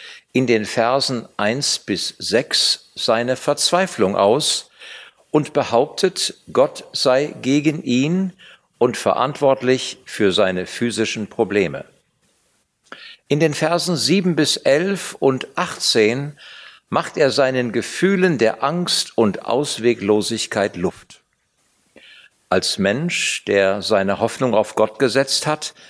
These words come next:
würden Sie sich wahrscheinlich auch betrogen fühlen, wenn diese Worte tatsächlich Gottes Handeln darstellen. Was war Jeremias Problem?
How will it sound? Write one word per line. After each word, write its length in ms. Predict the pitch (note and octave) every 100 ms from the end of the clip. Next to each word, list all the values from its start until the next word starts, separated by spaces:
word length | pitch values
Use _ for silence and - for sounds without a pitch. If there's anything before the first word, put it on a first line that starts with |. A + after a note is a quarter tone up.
| _
würden 320 | C3 C#3+ D3+
Sie 140 | B2+
sich 260 | C#3 C#3 -
wahrscheinlich 540 | C#3 - C3+ D3 D3
auch 200 | - G3
betrogen 540 | - G#3 - B2 A#2+ A2
fühlen, 540 | - A#2 A2 A2 F#2+ E2 _ _ _
wenn 200 | - A2
diese 320 | A2 G#2 A2
Worte 400 | G2 A2 G#2+ G2+
tatsächlich 840 | - G#2 - B2+ A#2 - G2 - -
Gottes 560 | A#2+ - F#2+ - -
Handeln 480 | G2+ G2 F2+ E2 D2+
darstellen. 720 | F2 D#2+ - - D#2 C2+ - _ _ _ _ _ _ _ _ _ _ _ _ _
Was 380 | - G#2+ - -
war 220 | B2 C3
Jeremias 800 | B2+ C#3 C3+ C3 B2+ B2 B2 -
Problem? 760 | - B2 A2+ C#3 C3+ D#2+ C#2+